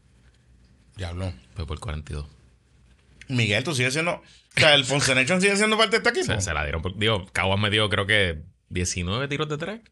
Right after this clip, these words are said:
Speaker 2: o veintiún tiros de tres, algo así. Fue récord, récord de franquicia.
Speaker 1: Ok.
Speaker 2: Veintiún tiros de tres creo que fue que metimos el, el domingo. No, ya, ya el halftime ya estaba todo el mundo como que
Speaker 1: Bebiendo
Speaker 2: relax.
Speaker 1: ron,
Speaker 2: Ya
Speaker 1: vamos
Speaker 2: estaba
Speaker 1: a
Speaker 2: todo el mundo relax, como que no, no hay, no hay mucho más que buscar.
Speaker 1: Ok.
Speaker 2: Mira, pero hablando de, mm,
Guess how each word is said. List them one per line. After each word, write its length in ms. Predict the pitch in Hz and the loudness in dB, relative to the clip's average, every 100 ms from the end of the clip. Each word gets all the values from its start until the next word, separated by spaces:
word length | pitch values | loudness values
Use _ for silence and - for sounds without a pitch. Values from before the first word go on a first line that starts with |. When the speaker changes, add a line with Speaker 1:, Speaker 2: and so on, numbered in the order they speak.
| - 127 | -8 -2
Speaker 2:
o 80 | |
veintiún 560 | 120 131 123 127 127 170 | 0 0 2 2 4 2
tiros 200 | 131 110 | 0 -2
de 100 | 180 | -2
tres, 180 | - 156 | -2 -2
algo 140 | 175 | 0
así. 180 | 170 180 | 0 2
Fue 120 | 139 | 2
récord, 280 | 160 170 131 | 2 2 2
récord 200 | 135 147 | 0 2
de 60 | 147 | 2
franquicia. 420 | 143 117 107 101 | 2 0 0 0
Speaker 1:
Ok. 80 | 127 | 0
Speaker 2:
Veintiún 300 | 98 92 110 | 0 -2 -4
tiros 180 | 110 123 | -2 -2
de 80 | 110 | 0
tres 120 | 95 | -2
creo 140 | 85 85 | -2 -4
que 80 | 82 | -6
fue 240 | 80 78 | -6 -8
que 100 | 76 | -8
metimos 480 | 80 78 76 76 73 | -8 -8 -8 -10 -10
el, 320 | 71 67 - - - - - | -12 -12 -16 -18 -20 -20 -14
el 100 | 80 | -8
domingo. 360 | 80 73 73 - - - - | -6 -8 -12 -16 -20 -12 0
No, 80 | |
ya, 220 | 180 143 139 | 2 2 4
ya 140 | 151 | 2
el 100 | 190 | 4
halftime 340 | 226 220 147 127 | 2 0 0 2
ya 120 | 123 | 2
estaba 220 | 123 147 | 4 2
todo 100 | 151 | 2
el 40 | 147 | -2
mundo 200 | 147 143 123 110 104 | 0 2 2 2 0
como 160 | 101 | -2
que 60 | 95 | -2
Speaker 1:
Bebiendo 440 | 92 95 139 151 160 | 0 2 2 4 4
Speaker 2:
relax. 40 | |
Speaker 1:
ron, 100 | 147 | 4
Speaker 2:
Ya 40 | 135 | 4
Speaker 1:
vamos 160 | 139 | 4
Speaker 2:
estaba 40 | 156 | 4
Speaker 1:
a 40 | |
Speaker 2:
todo 60 | 160 | 4
el 60 | 170 | 4
mundo 240 | 170 160 | 4 4
relax, 380 | - 123 90 - | 2 0 -2 -4
como 220 | 101 92 | -4 -4
que 100 | 87 | -4
no, 200 | 87 95 | -2 -2
no 60 | 95 | -2
hay, 60 | 92 | -2
no 140 | 90 | -2
hay 40 | |
mucho 160 | 90 - | -4 -6
más 80 | 87 | -6
que 60 | 92 | -6
buscar. 160 | - - - | -6 -8 -6
Speaker 1:
Ok. 100 | 120 | -2
Speaker 2:
Mira, 200 | 104 143 | 2 2
pero 120 | 127 | 4
hablando 380 | 113 110 117 135 | 2 2 2 2
de, 580 | 147 151 147 143 139 127 | 4 4 4 4 4 4
mm, 840 | 117 110 101 95 92 87 82 76 | 2 0 0 0 -2 -2 -4 -6